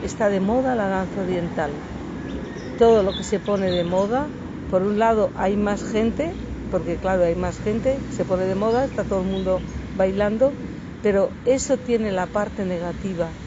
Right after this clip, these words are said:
y la parte negativa es que todo el mundo quiere bailar y no todo el mundo puede bailar, eh, mm, profesionalmente. Pienso que,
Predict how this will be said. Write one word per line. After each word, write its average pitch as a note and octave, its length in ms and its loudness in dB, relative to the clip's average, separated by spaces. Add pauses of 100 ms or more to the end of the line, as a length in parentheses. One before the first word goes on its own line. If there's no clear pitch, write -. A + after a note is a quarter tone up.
(380)
y F#3 120 0
la E3 140 -2
parte G3 320 -4
negativa A3+ 680 0
es A3 220 -4 (100)
que F3+ 180 -4 (800)
todo A3 240 6
el G3 60 0
mundo F#3+ 320 0
quiere F3+ 260 0
bailar F3 420 0 (760)
y G3+ 80 0
no G#3 300 4
todo G3 380 0
el E3+ 80 -2
mundo F#3+ 400 -2 (140)
puede E3+ 300 2
bailar, F3+ 480 0 (540)
eh, E3+ 340 2
mm, F3 680 -8
profesionalmente. E3+ 1040 -4 (400)
Pienso F3+ 360 -4
que, F3+ 420 -2